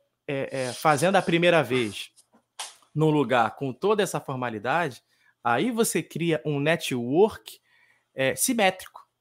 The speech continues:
Você, você já não vai pra, amanhã, se você fizer um network dali pra um outro lugar, não vai ser um lugar igual o primeirão lá que era da tua, da tua rua, aquele carinha, o Zezinho que tem a padaria, que ia botar um, um sonzinho.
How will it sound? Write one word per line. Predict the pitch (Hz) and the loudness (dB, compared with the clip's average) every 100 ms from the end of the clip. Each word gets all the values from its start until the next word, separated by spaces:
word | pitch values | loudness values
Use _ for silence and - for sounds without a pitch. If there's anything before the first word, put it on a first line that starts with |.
| _ | _
Você, | - - _ _ _ _ _ | -18 -18 _ _ _ _ _
você | - 156 | -2 4
já | 185 | 4
não | 226 160 | 4 6
vai | 185 | 6
pra, | 185 175 165 - | 6 4 4 4
amanhã, | 151 170 190 | 2 4 4
se | 214 | 2
você | 208 196 196 | -4 -4 -6
fizer | 170 151 | -4 -2
um | 151 | -2
network | 151 147 139 139 | -4 -2 -2 -2
dali | 131 196 147 127 104 - | 2 4 4 -4 -6 -6
pra | 139 | -2
um | 131 | 0
outro | 156 185 139 | -2 -4 -6
lugar, | 120 175 220 135 _ _ _ _ | -2 0 0 -2 _ _ _ _
não | 285 | 0
vai | 233 214 | 2 4
ser | 214 | 2
um | 185 | 0
lugar | 165 135 180 220 147 - _ _ | 0 4 6 6 2 -6 _ _
igual | 202 185 214 | 0 6 6
o | |
primeirão | 214 220 208 190 185 202 | 6 2 4 6 8 6
lá | 175 175 | 6 4
que | 180 | 4
era | 170 | 2
da | 160 | 0
tua, | 156 165 147 | 0 0 0
da | 123 | 0
tua | 131 156 | -2 -2
rua, | 127 190 190 156 120 | 0 -2 -2 -2 -4
aquele | 160 156 | -6 -2
carinha, | 143 143 170 139 | -2 0 -2 -4
o | |
Zezinho | 135 123 151 | -2 -4 -6
que | 139 | -6
tem | 143 | -8
a | |
padaria, | 139 135 127 143 | -6 -4 -2 -2
que | 139 | -4
ia | |
botar | 127 127 135 | -4 -2 -4
um, | 113 107 _ _ _ _ _ | -4 -14 _ _ _ _ _
um | 131 | -16
sonzinho. | - 135 113 123 | -6 -4 -4 -8